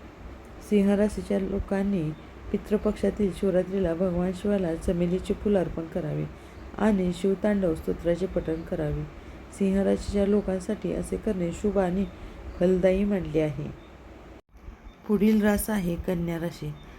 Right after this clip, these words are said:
कर्क राशीचा स्वामी आहे बुध.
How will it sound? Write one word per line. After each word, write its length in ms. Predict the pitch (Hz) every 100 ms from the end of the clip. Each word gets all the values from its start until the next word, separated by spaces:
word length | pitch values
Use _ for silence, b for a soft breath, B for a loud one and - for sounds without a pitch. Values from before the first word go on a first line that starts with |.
| B -
कर्क 260 | 202 185 214
राशीचा 580 | 214 220 220 208 175 160
स्वामी 440 | - 180 175 185
आहे 260 | 185 196 196
बुध. 340 | 156 143 147